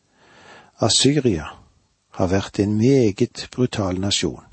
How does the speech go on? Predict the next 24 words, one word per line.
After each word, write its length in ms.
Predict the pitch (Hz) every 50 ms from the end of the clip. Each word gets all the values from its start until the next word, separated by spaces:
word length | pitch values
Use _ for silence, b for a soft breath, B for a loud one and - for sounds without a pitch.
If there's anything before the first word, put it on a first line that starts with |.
| _ _ _ _ _ _ _ _ B B B B B B B B B B B B B
et 320 | - 123 110 - _ _ -
av 100 | 127 123
de 80 | 120 117
mest 300 | 107 120 110 - - -
brutale 440 | 110 107 - - 113 101 101 110 113
folkeslag 880 | - - 127 104 87 - - - 95 - - 110 104 107 107 107 92
verden 520 | 95 98 98 98 98 - 101 95 101 107 - -
noensinne 720 | 131 110 104 87 85 87 90 90 - - - 90 78 78 82
har 180 | - 92 85
sett. 560 | - - - - 127 - - _ _ - - _ _ _ _ _ _ _ _ _ _ _ _ _ _ _ _ _ _ _ _ _ B B B B B B B B B B B B -
Det 60 | 101
er 100 | 101 95
bare 280 | 101 98 95 95 104 98
våre 220 | 101 101 98 98 92
moderne 540 | 98 104 104 - 107 98 95 92 95 104
tider 420 | 101 - - 117 101 92 - 143 127
som 260 | - - 143 127 107
har 260 | 90 95 95 92 -
overgått 580 | 98 92 87 95 123 123 - 107 95 - - -
Assyria 600 | 90 - - 92 92 117 120 - 110 101 92 85
i 60 | 87
brutalitet 1000 | - - 92 85 - - 90 85 87 - - - 98 107 - - _ _ - -
og 200 | - 90 85 -
råskap. 640 | 92 90 147 - - - - - - - _ _ -